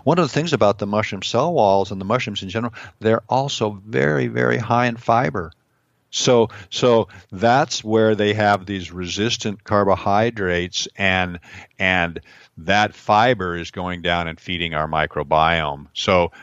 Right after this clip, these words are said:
the fact of the fiber in mushrooms is also a very positive thing. So, but the beta glucans, uh, in certain mushrooms,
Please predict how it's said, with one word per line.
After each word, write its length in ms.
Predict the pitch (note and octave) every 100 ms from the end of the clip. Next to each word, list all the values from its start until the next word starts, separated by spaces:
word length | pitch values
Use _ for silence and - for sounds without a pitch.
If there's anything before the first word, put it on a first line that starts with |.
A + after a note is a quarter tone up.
| -
the 80 | G2+
fact 360 | F#2 F#2 F2+ E2+
of 160 | D2+
the 100 | D#2
fiber 440 | - F2 F2+ F2+ E2
in 100 | D#2+
mushrooms 400 | D#2+ - D#2 E2
is 160 | D#2
also 360 | E2+ E2+ - D#2+
a 60 |
very 220 | D#2 D#2+ D#2
positive 580 | - D2+ D2+ D2+ D2+
thing. 300 | - D#2 D2
So, 280 | D2 F#2+ F2 - - - -
but 320 | - G2 F2+ - - _ _
the 140 | F2
beta 320 | E2+ G2 F2+ D#2+
glucans, 800 | A#2+ F#3 - F#2+ D2 D#2 G#2 - _ _ _ -
uh, 300 | - E2 D#2+ -
in 260 | - G2 G#2
certain 480 | - - A2+ - C#3+
mushrooms, 680 | B2 G2+ - G2 G#2+ -